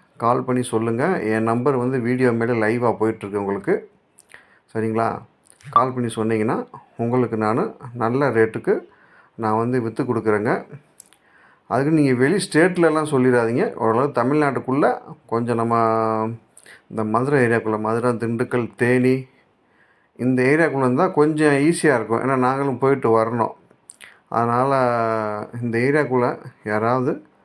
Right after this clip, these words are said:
ப்ராப்பர்ட்டி விற்கணும்னு நீங்க நினைச்சீங்கன்னா, என் நம்பருக்கு கால் பண்ணி சொல்லுங்க. இந்த மூணு டிஸ்ட்ரிக்ட்னு சொல்லல, பொதுவாவே நீங்க தமிழ்நாட்டுக்குள்ள இருந்தா கொஞ்சம், ரொம்ப கொஞ்சம் லாங்கில் இல்லாம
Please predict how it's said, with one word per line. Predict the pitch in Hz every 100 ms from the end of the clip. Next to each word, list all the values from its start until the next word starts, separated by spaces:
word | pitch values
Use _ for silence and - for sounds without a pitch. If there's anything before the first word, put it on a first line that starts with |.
| _ _ _ _ -
ப்ராப்பர்ட்டி | 117 123 123 117
விற்கணும்னு | 113 113 135 131 131 135 131 -
நீங்க | 110 107
நினைச்சீங்கன்னா, | 110 110 110 101 165 196
என் | 104
நம்பருக்கு | 107 113 113 123 113 151
கால் | 127 120
பண்ணி | 120 113
சொல்லுங்க. | - 101 104 - - - - -
இந்த | - 95 107
மூணு | 127 127
டிஸ்ட்ரிக்ட்னு | 127 - 170 170 151 -
சொல்லல, | 117 117 147 - 127
பொதுவாவே | 123 131 170 151 180
நீங்க | 180 139 170 311 -
தமிழ்நாட்டுக்குள்ள | 120 123 175 185 143 143
இருந்தா | 143 143 226 415 - - _
கொஞ்சம், | - 117
ரொம்ப | 117 139 175 196
கொஞ்சம் | 160 135 123
லாங்கில் | 120 143 147
இல்லாம | 139 139 143 156 175 180